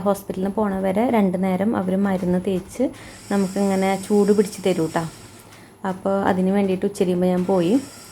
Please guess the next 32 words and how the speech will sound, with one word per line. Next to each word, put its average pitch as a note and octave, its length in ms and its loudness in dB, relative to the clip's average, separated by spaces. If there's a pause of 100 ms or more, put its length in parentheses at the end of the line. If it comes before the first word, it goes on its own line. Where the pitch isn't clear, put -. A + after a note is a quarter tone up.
(120)
അത് A3 200 4
കഴിഞ്ഞ് G#3+ 220 4
വരുമ്പോഴത്തേനും G3 600 2
നമുക്ക് G3 380 0
റൂം G#3 400 4
ചേഞ്ച് F#3 280 2
ചെയ്യണമെന്ന് F3+ 320 0
പറഞ്ഞിട്ടുണ്ടായിരുന്നു. E3+ 680 -4 (520)
ഈ A#3 140 0
ഒരു A#3 200 8
റൂമിൽ F#3+ 340 4 (300)
കിടന്നിട്ട് F3+ 300 -2
ഭയങ്കര F3+ 440 0
ബുദ്ധിമുട്ടായിരുന്നു E3+ 680 0
കേട്ടോ. E3 240 -2 (200)
അപ്പുറത്ത്, F#3+ 420 0 (680)
ആ, G#3+ 220 4
വേറെ G#3+ 180 8
ബിൽഡിംഗ് G3 520 4
ആണ്. G3 100 2
അപ്പോൾ F#3+ 160 0
അതുകൊണ്ട് F#3 340 2
നമുക്ക് G#3 260 0
പുറത്തുനിന്നുള്ള A3+ 720 4
ആ A3+ 140 6
ഒരു A3+ 240 2
കാഴ്ചകളോ G3+ 520 2 (120)
ഒന്നുമില്ല G3 440 0
കേട്ടോ. E3 260 -2
ഭയങ്കര F#3 460 2
ഒരു A3 80 4
തരം G#3 200 4